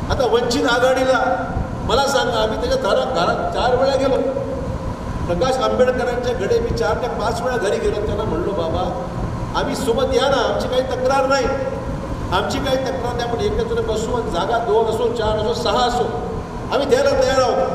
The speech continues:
पण तुम्ही चूल वेगळी मांडली की भानगड होते," म्हणून सांगितलं. आणि लोक भावनेमय जातात, मताची वाटणी होते आणि मताची वाटणी झाली परत नुकसान होते. फायदा कोणाचा होते? भाजपचा. फायदा भाजपचा करायचा आहे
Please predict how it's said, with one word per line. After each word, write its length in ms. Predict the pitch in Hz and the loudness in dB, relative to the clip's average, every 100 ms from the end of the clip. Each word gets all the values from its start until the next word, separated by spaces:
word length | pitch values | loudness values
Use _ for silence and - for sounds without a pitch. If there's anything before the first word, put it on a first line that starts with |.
| - | -4
पण 340 | - - - | -4 -6 -4
तुम्ही 160 | 214 294 | -2 0
चूल 220 | - 277 | 0 2
वेगळी 320 | 262 262 262 | 2 0 0
मांडली 680 | 233 240 254 233 180 - - | 0 0 0 0 0 -2 -4
की 100 | 147 | -4
भानगड 340 | 139 170 220 | -2 0 0
होते," 200 | 196 180 | 0 0
म्हणून 160 | 175 - | -2 -2
सांगितलं. 360 | - - - - - - - - | -4 -4 -6 -6 -6 -6 -6 -4
आणि 180 | 165 | -2
लोक 240 | 156 175 233 | 0 0 2
भावनेमय 440 | 185 247 254 262 | 2 2 2 4
जातात, 540 | 254 254 254 254 247 254 - - | 4 4 2 2 0 -2 -4 -4
मताची 280 | 226 240 226 | -2 -2 0
वाटणी 340 | 202 202 - | 0 0 -2
होते 420 | 214 233 254 262 - 175 - | 0 2 2 2 2 -2 -2
आणि 100 | 175 | -4
मताची 340 | 190 214 233 | -2 -2 -2
वाटणी 300 | 262 247 247 | -2 -2 0
झाली 140 | 233 214 | 0 0
परत 200 | 240 262 | 0 -2
नुकसान 300 | - - 277 | -2 0 0
होते. 240 | 247 240 226 | 0 0 -2
फायदा 400 | 220 170 226 254 | -2 0 0 0
कोणाचा 360 | 240 247 254 | 0 0 0
होते? 380 | 254 240 262 285 285 - - - | 0 2 2 2 0 -2 -4 -4
भाजपचा. 580 | 147 147 160 - - - - - - - - - - - - | -2 -2 -2 -4 -6 -6 -8 -6 -8 -8 -8 -8 -8 -6 -4
फायदा 240 | 170 220 269 | 0 0 2
भाजपचा 400 | 180 254 254 269 | 2 2 2 2
करायचा 420 | 254 254 262 285 | 2 2 2 2
आहे 460 | 302 - - - | 2 2 0 -2